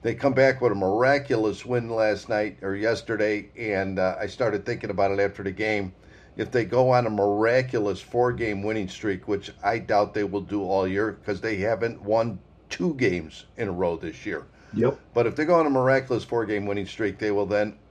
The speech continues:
Speaker 1: only be ten games under five hundred. Teams have a bad season when they finish thirteen games under five hundred after a hundred sixty-two games, let alone in April. I see no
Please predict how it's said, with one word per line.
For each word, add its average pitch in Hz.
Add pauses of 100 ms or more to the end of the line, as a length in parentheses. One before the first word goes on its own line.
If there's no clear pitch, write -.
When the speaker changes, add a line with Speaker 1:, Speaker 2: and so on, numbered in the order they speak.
(100)
Speaker 1:
only 143
be 90 (200)
ten 139
games 90 (340)
under 127
five 101
hundred. 117 (320)
Teams 160
have 143
a 113
bad 123
season 123
when 98
they 95
finish 107
thirteen 101
games 95
under 95
five 95
hundred 92
after 95
a 90
hundred 92
sixty-two 107
games, 80 (440)
let 107
alone 110 (340)
in 113 (200)
April. 113 (300)
I 107
see 104 (100)
no 120